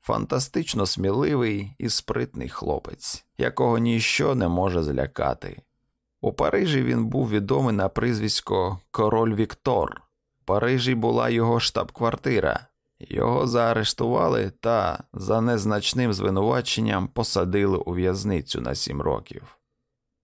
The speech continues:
Більш вагомих звинувачень йому приписати не зуміли. Незабаром він вийде з в'язниці,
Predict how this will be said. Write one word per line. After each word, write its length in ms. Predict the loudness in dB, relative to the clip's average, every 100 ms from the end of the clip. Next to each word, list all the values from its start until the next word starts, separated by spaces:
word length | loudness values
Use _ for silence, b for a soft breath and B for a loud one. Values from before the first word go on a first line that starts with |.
| _ -6
Більш 380 | -2 0 0
вагомих 460 | 2 2 4 2 0
звинувачень 840 | 0 0 2 2 0 0 -2 -4 -8 -10
йому 440 | -4 0 2 2
приписати 680 | 0 0 0 2 0 0 0
не 140 | 0
зуміли. 560 | 0 0 2 2 0 -4 _ _ _ _ _ -4
Незабаром 760 | -2 2 0 2 2 4 2
він 180 | 2 2
вийде 340 | 2 2 2 0
з 80 |
в'язниці, 720 | 2 0 2 0 0 -2 -4